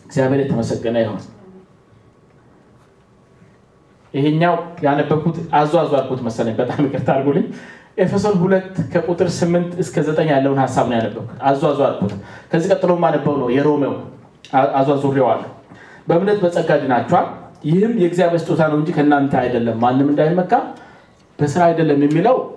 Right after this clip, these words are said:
ኤፌሶን ምዕራፍ ሁለት ከስምንት እስከ ዘጠኝ። ሮሜ ላይ የተጻፈውና የጠቀስኩትና ያላነበብኩላችሁ እንደዚህ ይላል፣ «ምክንያቱም ሁሉም ኃጢአትን ሰርተዋል፣ የእግዚአብሔርም ክብር ጎድሏቸዋል፣ በኢየሱስ ክርስቶስ በሆነው ቤዛነት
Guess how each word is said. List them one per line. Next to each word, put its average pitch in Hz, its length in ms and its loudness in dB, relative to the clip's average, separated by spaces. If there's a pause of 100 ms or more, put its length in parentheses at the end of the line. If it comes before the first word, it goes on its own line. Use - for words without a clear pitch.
(300)
ኤፌሶን 147 440 0
ምዕራፍ - 300 2 (440)
ሁለት 165 300 2 (160)
ከስምንት 147 360 0
እስከ 139 100 -2
ዘጠኝ። - 240 -4 (520)
ሮሜ 240 280 2
ላይ 285 140 2
የተጻፈውና 185 560 2
የጠቀስኩትና 151 640 0
ያላነበብኩላችሁ 143 800 0
እንደዚህ 131 260 2
ይላል፣ 123 180 0 (100)
«ምክንያቱም 254 600 2
ሁሉም 302 400 2
ኃጢአትን 233 440 2 (520)
ሰርተዋል፣ 165 600 2 (440)
የእግዚአብሔርም 208 600 2
ክብር 220 280 0
ጎድሏቸዋል፣ - 680 0
በኢየሱስ 233 560 0
ክርስቶስ 220 380 0
በሆነው 165 380 2
ቤዛነት 139 520 2